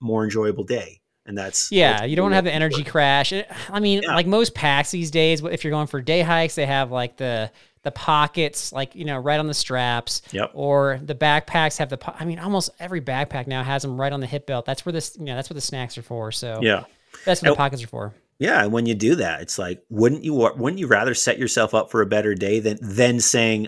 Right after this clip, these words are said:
Speaker 1: "I'm not hungry, I don't wanna eat"? No, just
Speaker 2: Right.
Speaker 1: eat. It'll be better.
Speaker 2: Yeah. Yep.
Speaker 1: Um, that
Speaker 2: Okay.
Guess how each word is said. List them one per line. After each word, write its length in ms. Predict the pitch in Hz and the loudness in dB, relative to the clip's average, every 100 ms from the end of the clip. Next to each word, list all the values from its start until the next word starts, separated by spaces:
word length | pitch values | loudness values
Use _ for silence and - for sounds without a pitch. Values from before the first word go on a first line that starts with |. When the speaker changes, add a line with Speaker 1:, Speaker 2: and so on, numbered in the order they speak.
| - | -4
Speaker 1:
"I'm 160 | 123 117 | -2 0
not 240 | 117 98 | 0 -2
hungry, 380 | - 113 113 117 | -4 -4 0 0
I 80 | 104 | 2
don't 160 | 107 | -2
wanna 160 | 101 98 | -4 -6
eat"? 260 | 101 110 - | -6 -6 -4
No, 220 | 147 - - | -6 -6 -12
just 180 | - - | -14 -10
Speaker 2:
Right. 200 | 127 113 | -10 -10
Speaker 1:
eat. 60 | - _ - | -14 _ -10
It'll 160 | 98 | -6
be 80 | 101 | -4
better. 360 | 95 117 87 65 - - - - - _ - | -2 -2 -2 -8 -20 -20 -20 -20 -20 _ 0
Speaker 2:
Yeah. 120 | 104 | 2
Yep. 80 | 98 | 2
Speaker 1:
Um, 240 | 92 90 - | -2 -8 -6
that 180 | 110 | -2
Speaker 2:
Okay. 40 | 120 | 0